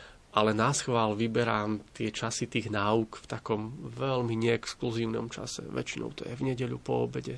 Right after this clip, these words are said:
to viete, v nedeľu po obede sa po dobrom obede veľmi dobre spí. Čiže toto je znovu možno taká tá časť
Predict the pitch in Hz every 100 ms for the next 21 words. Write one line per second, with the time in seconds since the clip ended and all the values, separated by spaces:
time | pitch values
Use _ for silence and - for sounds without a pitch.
0 | - 120 113 107 110 113 110 110 110 -
1 | 120 120 - - - 110 - 127 127 123
2 | 110 113 113 117 117 117 117 113 120 120
3 | 123 - - - - - 107 - 107 117
4 | 107 117 107 107 107 117 - 110 107 -
5 | 110 - - 107 - - - -